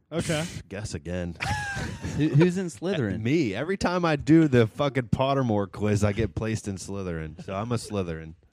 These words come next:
Speaker 1: All right.
Speaker 2: I, but, but here's the thing about the Sorting Hat. You can actually pick your house. They tell you in Harry Potter, like, yes, the Sorting Hat will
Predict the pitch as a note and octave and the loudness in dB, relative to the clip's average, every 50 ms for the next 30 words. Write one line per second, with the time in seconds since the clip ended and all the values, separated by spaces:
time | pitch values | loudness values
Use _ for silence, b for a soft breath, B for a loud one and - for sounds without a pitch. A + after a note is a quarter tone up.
0 | _ _ _ - D3 F#3+ A#3 A#3 A#3+ B3+ C4+ - A2 A#2+ B2 A2 A#2 G#2+ C3 C3 | _ _ _ -14 -10 -8 -4 -4 -4 -4 -4 -4 -2 -2 -2 0 2 2 2 2
1 | - - b b b b b - C3+ C3 A#2 C3 E3 G3 A#3+ A3 - A3 - - | 2 -4 b b b b b -4 -2 -2 0 0 2 2 2 2 0 -4 -4 -4
2 | - F3+ E3+ E3 E3 D#3+ D3+ - B2 A#2+ A2 B2+ B2+ B2+ B2 - G#2+ - - C3 | -4 -2 -2 -2 -2 -4 -6 -8 -10 -6 -4 -2 -2 -2 -2 -4 -8 -4 -2 0
3 | B2+ B2+ B2 A#2 G#2+ F#2+ F#2 F2 E2 D#2 - _ b b b b b b b b | 0 0 0 -2 -4 -8 -8 -10 -10 -10 -12 _ b b b b b b b b
4 | b b - G#2 B2 F3+ A3+ A3+ - A#3+ G3+ E3 - _ _ _ - _ _ - | b b 4 6 6 6 6 4 -2 -6 -6 -6 -12 _ _ _ -20 _ _ -8
5 | G#2+ A2 A#2 B2 - - A2+ G#2+ G2 - - G#2+ G2+ - - F#2 F2+ E2+ D#2+ D2 | -6 -6 -6 -6 -6 -4 -4 -4 -2 -2 -4 -4 -6 -6 -6 -8 -6 -6 -6 -8
6 | D2 C#2+ F2 - - - - - - G#2+ A2+ A#2 - - C3+ C3 C#3 C#3 C#3 C#3 | -8 -10 -12 -16 -20 -20 -18 -10 -6 -4 -4 -4 0 2 4 6 6 6 6 4
7 | C3 B2+ A#2+ A#2 A2+ A2+ A2 - G#2+ G2+ G2 F#2+ F#2 F2+ F2 E2+ F2 - - B | 4 2 2 0 0 0 0 0 0 -2 0 -2 -2 -4 -4 -6 -6 -8 -14 B
8 | B B B B B B - G#2 G#2+ A2 A#2+ B2 - - A2+ G#2 - - A#2+ A#2 | B B B B B B -4 -2 0 0 0 -2 -4 -6 -8 -6 -4 0 0 2
9 | A#2 A2+ A2+ A2+ A2 A2 G#2+ G#2+ G#2+ G2+ - _ b b b b b - G#2 G2+ | 2 2 0 -2 -4 -4 -4 -4 -4 -4 -6 _ b b b b b 2 4 6
10 | G2+ G2 F#2+ F#2+ F#2 F2+ - | 6 6 6 4 2 0 -2